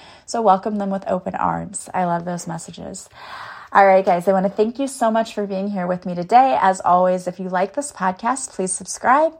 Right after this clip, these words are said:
Please leave a positive review from wherever you're listening. You can leave me some stars on iTunes. I would very much appreciate that. Also, don't forget, you can work with me, and from now until Black Friday, you can take ten percent off of all of my services.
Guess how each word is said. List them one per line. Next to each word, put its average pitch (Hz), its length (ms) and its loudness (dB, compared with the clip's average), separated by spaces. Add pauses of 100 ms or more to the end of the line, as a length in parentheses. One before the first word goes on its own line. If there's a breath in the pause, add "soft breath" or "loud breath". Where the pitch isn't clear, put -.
Please 196 300 -6
leave 190 120 -2
a 185 60 -6
positive 180 540 -4
review 185 380 -4
from 202 260 -2
wherever 180 440 0
you're 165 160 -4
listening. 311 460 -6
You 220 80 -2
can 175 180 -6
leave 170 140 -6
me 175 80 -6
some 175 160 -10
stars 170 380 -4
on 160 100 -6
iTunes. 240 720 -6 (480 loud breath)
I 202 100 6
would 202 180 4
very 226 220 4
much 214 220 0
appreciate 185 580 -4
that. 196 460 -2 (500 loud breath)
Also, 208 260 4
don't 202 160 6
forget, 254 320 4
you 233 100 -6
can 240 140 0
work 202 200 4
with 240 160 -6
me, 294 240 0
and 214 200 2
from 196 180 2
now 185 260 6
until 220 260 2
Black 190 280 4
Friday, 233 420 4
you 247 80 -4
can 208 140 -8
take 190 200 -6
ten 214 240 0
percent 240 380 0
off 214 180 2
of 202 180 -4 (120)
all 240 180 6
of 240 80 -2
my 185 140 -2
services. 190 800 -8